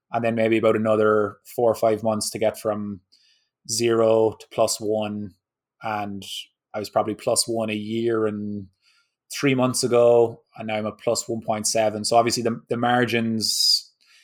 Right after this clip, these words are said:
of getting better obviously slow down as you improve, because it just gets much tougher, you know. But I've, I've put in, like, basically for the last, for the last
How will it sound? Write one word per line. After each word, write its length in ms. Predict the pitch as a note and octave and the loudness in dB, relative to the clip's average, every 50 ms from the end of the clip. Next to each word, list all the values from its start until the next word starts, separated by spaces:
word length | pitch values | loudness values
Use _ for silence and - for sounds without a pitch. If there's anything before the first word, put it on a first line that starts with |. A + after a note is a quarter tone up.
| _ _ _ | _ _ _
of 160 | - A#2 A2 | 0 2 4
getting 240 | - B2+ A#2 A#2 A2 | 6 4 4 4 2
better 360 | G2 A#2+ A#2 A2+ A2 G#2+ G#2 | 0 2 2 2 2 2 0
obviously 320 | G#2 G2+ G#2+ G2+ - G#2+ G#2 | 0 -2 -4 -6 -6 -4 -4
slow 300 | - - A2+ G#2+ G#2+ G#2 | -2 -2 0 -2 -2 -2
down 460 | - G#2+ G#2 G2+ G2 G2 F#2+ F#2+ F#2+ _ _ - | -2 -2 -4 -4 -6 -8 -10 -14 -16 _ _ -12
as 180 | - G#2+ G2+ G#2+ | -10 -8 -6 -4
you 100 | A2 G2+ | -4 -4
improve, 540 | G#2 G#2 - - A#2+ A2+ A2 G#2+ G2+ F#2+ - | -6 -6 -6 -4 -2 0 0 0 -2 -4 -6
because 260 | A2 G2+ - G#2+ G2 | -6 -6 -4 -4 -6
it 80 | G2+ - | -6 -6
just 180 | - G#2+ - | -6 -4 -4
gets 200 | - A2 G2 - | -4 -6 -6 -6
much 240 | G#2 G#2 G2 - - | -8 -10 -10 -8 -6
tougher, 340 | - G#2+ G#2+ - - G2+ G2 | -4 -4 -4 -4 -6 -8 -8
you 100 | F#2+ F#2+ | -8 -10
know. 180 | G2+ G2 G#2 | -8 -8 -6
But 180 | G#2 G#2+ G#2 - - - - - - - - _ _ _ | -4 -4 -4 -6 -8 -16 -20 -20 -20 -20 -20 _ _ _
I've, 240 | - C3 C3 B2 - - _ - | -4 -2 -2 -2 -6 -4 _ 0
I've 160 | D3+ D3 - | 0 2 2
put 140 | - F#3 F3+ | 2 2 4
in, 500 | F#3+ F#3+ F3+ E3+ D#3+ D#3 D3 C3 - - _ _ _ - | 2 2 2 0 -2 -2 -2 -4 -6 -8 _ _ _ -2
like, 220 | - C3 A#2+ - | -2 -2 -2 -2
basically 480 | - B2+ D3 D#3 D3+ C#3+ - - B2 A#2+ | -2 0 0 0 -2 -4 -4 -4 -4 -4
for 160 | A2+ - B2 | -4 -4 -4
the 80 | A#2+ A#2+ | -2 -2
last, 720 | A#2+ A#2+ B2 A#2+ A#2 A2+ - - - - - - - - _ _ _ _ _ _ _ _ _ _ _ _ _ _ _ _ _ _ _ _ | 0 0 0 0 0 0 -2 -2 -4 -6 -8 -12 -14 -16 _ _ _ _ _ _ _ _ _ _ _ _ _ _ _ _ _ _ _ _
for 140 | - - A#2 | -6 -2 0
the 80 | A2+ | 2
last 300 | A2+ A2+ A2+ A2 - - | 2 2 2 0 -2 -4